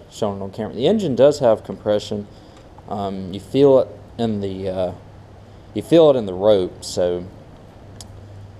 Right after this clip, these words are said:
you know, it does have compression on it. I'm gonna throw this into the vise. And I'll tell you one thing, by the time this video airs, these mowers will probably be out of here,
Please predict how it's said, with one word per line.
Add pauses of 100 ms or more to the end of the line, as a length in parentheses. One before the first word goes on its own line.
(320)
you
know,
it
does
have
compression
on
it.
I'm
gonna
throw
this
into
the
vise. (720)
And
I'll
tell
you
one
thing, (140)
by
the
time
this
video
airs,
these
mowers
will
probably
be
out
of
here,